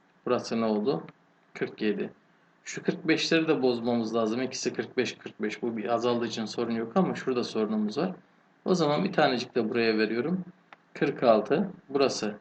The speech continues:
kırk beş kaldı. Burası da kırk üç kaldı. En büyüğü en az kaçtır demişti. O zaman en büyüğü en az kırk yedidir. O soruda en küçüğü en çok kaçtır demiş olsaydı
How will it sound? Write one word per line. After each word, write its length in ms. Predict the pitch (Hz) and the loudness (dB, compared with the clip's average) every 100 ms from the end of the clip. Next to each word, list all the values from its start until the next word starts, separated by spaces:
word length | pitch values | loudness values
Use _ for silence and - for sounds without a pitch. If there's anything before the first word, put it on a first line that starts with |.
| - - | -16 -10
kırk 280 | - - | -8 -4
beş 200 | 151 147 | -4 -4
kaldı. 420 | - 135 123 156 170 - - _ _ _ | -2 -2 0 -2 -4 -12 -20 _ _ _
Burası 320 | 165 135 - - | 4 4 2 -2
da 200 | 73 - - | -2 -4 -6
kırk 300 | 143 - - | -6 -6 -12
üç 180 | - | -6
kaldı. 220 | 113 98 - 147 | -2 -2 -2 0
En 280 | 160 151 | 2 2
büyüğü 160 | 135 127 | 0 2
en 140 | 131 | 2
az 220 | 123 117 - | 0 -2 -4
kaçtır 460 | 117 107 - 104 | -4 -4 -4 -2
demişti. 420 | 110 107 - - | -2 -2 -4 -4
O 60 | 139 | -2
zaman 240 | 139 117 | 0 -2
en 260 | 131 135 113 | 0 0 0
büyüğü 140 | 113 | 0
en 140 | 123 123 | 0 0
az 260 | 143 - - - _ _ _ _ | -2 -4 -12 -20 _ _ _ _
kırk 280 | - 165 165 - _ _ _ - | -2 -2 -2 -14 _ _ _ -2
yedidir. 520 | 120 113 98 - - _ _ - _ - | -2 0 -4 -6 -10 _ _ -20 _ -2
O 100 | 160 | 0
soruda 520 | 170 175 156 151 - | 6 6 6 4 4
en 240 | 170 202 190 | 10 10 10
küçüğü 500 | 180 180 - 175 165 | 6 -2 2 6 6
en 220 | 151 147 | 4 2
çok 320 | 143 135 - | 2 0 0
kaçtır 460 | - 117 - 110 107 | -2 -2 0 -2 0
demiş 300 | 110 104 - | 0 0 -2
olsaydı 560 | 107 - 117 139 190 | -4 -2 -2 0 0